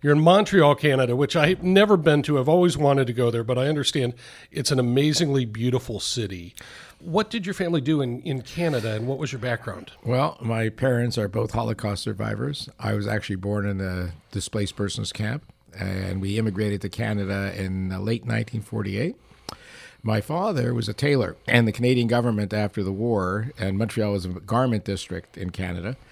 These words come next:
Speaker 2: needed tailors. And he was one of about two thousand tailors that were taken out of the displaced persons camp known as Bergen-Belsen.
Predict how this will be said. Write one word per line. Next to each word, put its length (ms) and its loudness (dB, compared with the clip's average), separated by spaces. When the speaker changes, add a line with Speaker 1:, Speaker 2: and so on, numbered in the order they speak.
Speaker 2:
needed 300 2
tailors. 560 -2
And 180 -2
he 80 2
was 220 -2
one 120 0
of 80 -2
about 360 -2
two 140 0
thousand 460 -2
tailors 600 -2
that 260 -2
were 100 -2
taken 320 -2
out 140 0
of 100 -2
the 80 -6
displaced 520 -4
persons 400 -2
camp 340 -6
known 160 -2
as 120 -4
Bergen-Belsen. 800 -2